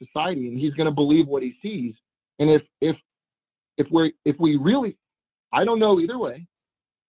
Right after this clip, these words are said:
but if we really are being manipulated through,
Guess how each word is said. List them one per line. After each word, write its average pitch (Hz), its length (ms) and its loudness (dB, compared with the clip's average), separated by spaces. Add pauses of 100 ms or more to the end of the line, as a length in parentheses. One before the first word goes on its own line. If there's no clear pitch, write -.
(260)
but 151 100 -2
if 156 120 -4
we 160 140 -6 (140)
really 214 440 -2
are 196 240 2
being 160 320 -4
manipulated 143 720 -6 (1400)
through, 139 420 -4